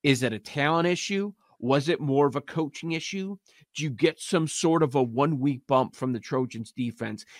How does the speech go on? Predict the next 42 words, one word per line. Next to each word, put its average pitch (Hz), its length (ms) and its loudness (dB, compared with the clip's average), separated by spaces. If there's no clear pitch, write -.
and 135 160 2
you're 135 80 4
going 143 320 4
against 120 380 -4
such 139 240 -2
a 131 60 0
red-hot 120 600 -4
team 113 280 -6
in 104 60 -6
Oregon? 107 480 -8
I, 117 540 4
I 123 200 0
understand 131 580 -2
if 123 140 -8
you 123 100 -2
want 117 220 -2
to 110 40 -8
say 123 300 -2
that 110 180 -8
this 117 200 -8
is 110 120 -10
gonna 110 280 -4
mix 120 300 -8
things 117 260 -4
up 123 180 -2
for - 80 -8
U 113 220 -2
S 110 160 -4
C. 127 420 -2
We 127 120 -4
know 135 280 4
they're 156 120 2
gonna 147 180 -2
be 143 140 -2
able 120 160 -2
to 117 80 -4
put 135 200 -4
up 131 140 -4
points. 143 480 -6
I, - 100 -8
I 131 200 0
wouldn't, 117 340 -4